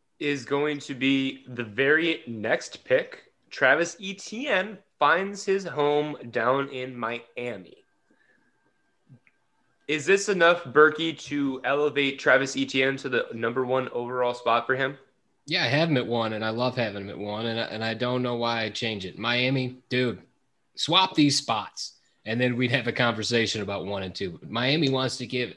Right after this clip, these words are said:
Speaker 2: every touch to one guy, Myles Gassman, uh, the gas can. I call him Ahmed. Apparently it's Ahmed, uh, Salvin out there. I mean, these guys are no names that absolutely produce in a very real way.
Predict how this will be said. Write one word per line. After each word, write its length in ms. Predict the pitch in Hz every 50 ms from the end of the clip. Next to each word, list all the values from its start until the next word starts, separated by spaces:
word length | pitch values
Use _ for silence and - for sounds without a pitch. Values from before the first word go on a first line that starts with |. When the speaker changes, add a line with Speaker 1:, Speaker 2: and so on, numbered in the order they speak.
| - -
Speaker 2:
every 440 | 131 139 143 120 123 139 147 143 127
touch 420 | - - 143 139 131 - - -
to 100 | 139 131
one 320 | 123 127 127 127 123 120 107
guy, 320 | 113 123 127 120 107 98
Myles 480 | 101 110 123 131 135 135 135 123 110 101
Gassman, 680 | - 120 123 131 131 131 127 - 131 117 104 95 90 - _ _ _ _ _ _ -
uh, 360 | - 107 107 101 98 98 98 92 - _ -
the 80 | 113
gas 360 | 90 123 127 131 139 135 -
can. 460 | - - 135 120 113 110 104 101 95 - _ _ _ _ _ _
I 120 | - 120 139
call 280 | - - 160 147 135
him 100 | 120 113 -
Ahmed. 460 | - 107 113 120 123 127 127 127 123
Apparently 320 | - - 127 127 120 117
it's 120 | 110 - - -
Ahmed, 580 | - 101 113 - - - 160 151 156 170 175 - _ _ _ _ _ _ _ _ _ _ _ - - - - - -
uh, 140 | 101 107 104
Salvin 500 | - - 135 127 127 131 139 151 151 151 151 - _ _ -
out 220 | 131 135 135 131
there. 260 | 143 135 135 135 135
I 80 | - 135
mean, 140 | 131 135 139
these 180 | 156 175 170
guys 300 | - 185 175 170 147 143
are 40 | 147
no 220 | 139 135 139 143 147
names 320 | 151 139 127 117 110 110
that 100 | 120 123
absolutely 540 | 127 131 123 - 127 127 131 131 120 123 110
produce 460 | - - 107 110 127 131 120 - 123
in 80 | 113 110
a 40 |
very 300 | 98 95 120 127 131 123
real 300 | 113 107 120 123 120 110
way. 460 | 110 117 131 139 135 120 101 - -